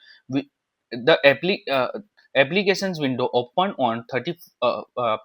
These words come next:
on first December twenty twenty-five. Follow these steps to apply.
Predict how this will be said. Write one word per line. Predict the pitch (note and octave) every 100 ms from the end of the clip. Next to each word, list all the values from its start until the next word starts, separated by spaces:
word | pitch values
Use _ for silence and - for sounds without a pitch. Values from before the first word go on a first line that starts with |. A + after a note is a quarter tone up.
| _
on | B2+ D#3
first | F#3 - F3+ - C#3+
December | A#2 A#2+ A#2
twenty | A#2 A#2 A2 A#2 -
twenty-five. | G#2+ G#2+ - _ _ - C3+ A2 C#3+ _ - _ -
Follow | D3 E3+
these | D#3+ B2+
steps | B2 - A#2 - -
to | F3+ - C#3+
apply. | C3